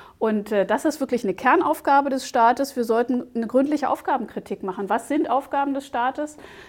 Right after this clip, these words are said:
Dazu gehört für mich neben innerer und äußerer Sicherheit natürlich auch allgemeinbildende Schulen, Infrastruktur, aber längst nicht alles, was wir uns leisten, sind Kernaufgaben des Staates. Und darüber brauchen wir eine gründliche Debatte.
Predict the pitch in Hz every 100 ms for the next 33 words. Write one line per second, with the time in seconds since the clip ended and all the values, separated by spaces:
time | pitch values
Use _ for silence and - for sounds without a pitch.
0 | - 226 226 226 226 233 233 214 240 262
1 | 240 240 262 254 226 226 208 226 226 208
2 | 240 247 233 220 190 - 269 269 - 202
3 | 254 269 - - - - 220 220 214 220
4 | 208 220 202 202 262 285 311 277 254 -
5 | 277 - - - - 311 233 226 220 269
6 | 285 277 320 330 - 214 220 214 196 -
7 | 180 202 208 233 208 202 - 240 262 196
8 | - 185 190 190 190 185 196 - 302 -
9 | - - 202 185 185 233 269 262 - 262
10 | 277 262 254 240 208 208 220 254 254 175
11 | -